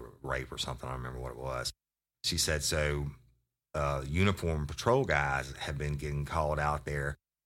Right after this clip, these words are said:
as the neighbors would wake up through the day and realize their shit had been burglarized, then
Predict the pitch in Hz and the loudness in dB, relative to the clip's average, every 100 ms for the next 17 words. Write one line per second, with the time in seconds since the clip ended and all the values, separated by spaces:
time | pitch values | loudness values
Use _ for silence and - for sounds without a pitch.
0 | - 82 85 78 80 76 85 85 78 73 | -2 2 4 2 -2 2 2 2 0 -4
1 | 71 76 76 82 76 78 71 69 80 78 | -2 0 0 0 -2 -4 -4 0 2 2
2 | 76 73 71 71 69 - 80 71 65 67 | 0 0 0 -2 -2 -2 -2 -2 -4 0
3 | 78 101 87 69 67 62 65 - - _ | 2 4 2 2 2 0 0 -4 -10 _
4 | _ _ 73 78 73 71 71 | _ _ -6 -2 0 0 -2